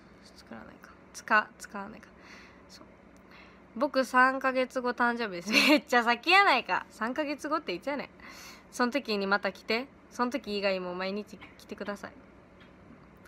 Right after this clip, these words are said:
誕生日はね、みんなでお祝いしましょう。<laughs>」あー、早くラッサイカフェ行きたいな。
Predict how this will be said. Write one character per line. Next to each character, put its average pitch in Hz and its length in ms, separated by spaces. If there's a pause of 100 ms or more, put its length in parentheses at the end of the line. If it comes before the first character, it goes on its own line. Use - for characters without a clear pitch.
(120)
誕 220 140
生 220 120
日 196 160
は 190 140
ね、 202 120
み 202 140
ん 196 40
な 190 120
で 185 100
お 185 140
祝 190 140
い 185 80
し - 100
ま 190 80
し - 100
ょ - 40
う。 - 20 (1500)
<laughs>」 - 3250
あ 233 140
ー、 - 20
早 262 240
く 269 100
ラ 254 120
ッ 254 40
サ 294 240
イ 294 60
カ 311 120
フ 294 100
ェ - 40
行 262 80
き - 80
た 302 160
い 294 80
な。 269 380